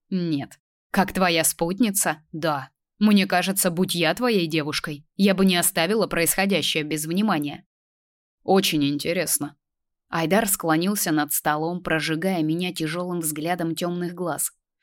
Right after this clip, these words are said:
«И что бы ты сделала, будь моей девушкой?» «Тебе бы прилетело за сальный взгляд, которым ты провожал попу этой официантки.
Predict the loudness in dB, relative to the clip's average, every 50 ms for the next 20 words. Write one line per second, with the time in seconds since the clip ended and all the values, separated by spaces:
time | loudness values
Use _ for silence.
0 | _ _ _ _ _ -2 0 0 2 2 2 2 2 2 2 2 0 0 2 2
1 | 2 2 4 2 0 -2 -2 -2 -2 -2 0 0 0 2 2 2 0 0 -2 -2
2 | -4 -6 -8 -8 -12 -14 -14 _ _ _ _ _ _ _ _ _ _ _ _ _
3 | -2 -2 0 2 2 2 2 2 2 2 2 2 2 0 0 0 0 0 2 2
4 | 2 2 2 0 0 2 0 0 0 0 0 0 -2 -2 -2 0 0 0 0 0
5 | 0 -2 -2 0 0 0 0 0 -2 -2 -4 -2 -2 0 2 2 2 2 0 0
6 | 0 0 2 2 2 2 2 -2 -2 -2 0 -2 -2 -2 -4 -4 -2 -2 0 0
7 | 0 -2 -4 -6 -10 -14 -14 -14